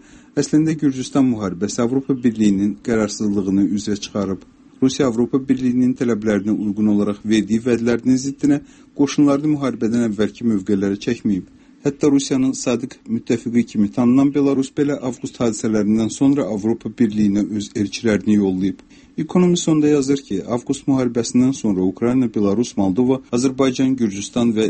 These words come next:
Ermənistan ilhaqçı Rusiyaya qarşı Avropa Birliyindən yeni təminatlar umurlar. Ən az Avropa Birliyi meyarlarına uyğunlaşmaq yönündə ağır zəhmət müqabilində bu ölkələrə nə vaxtsa üz qəbul etməyi təklif edə bilər.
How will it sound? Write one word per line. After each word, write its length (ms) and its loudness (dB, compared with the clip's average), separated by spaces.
Ermənistan 600 0
ilhaqçı 500 0
Rusiyaya 340 0
qarşı 400 0
Avropa 340 0
Birliyindən 680 0
yeni 280 0
təminatlar 640 -2
umurlar. 540 -2
Ən 160 2
az 140 2
Avropa 460 -2
Birliyi 300 2
meyarlarına 640 0
uyğunlaşmaq 760 0
yönündə 380 2
ağır 400 -4
zəhmət 340 0
müqabilində 800 2
bu 160 4
ölkələrə 480 0
nə 180 -2
vaxtsa 380 -4
üz 240 -4
qəbul 340 0
etməyi 380 0
təklif 340 -4
edə 300 -2
bilər. 340 -4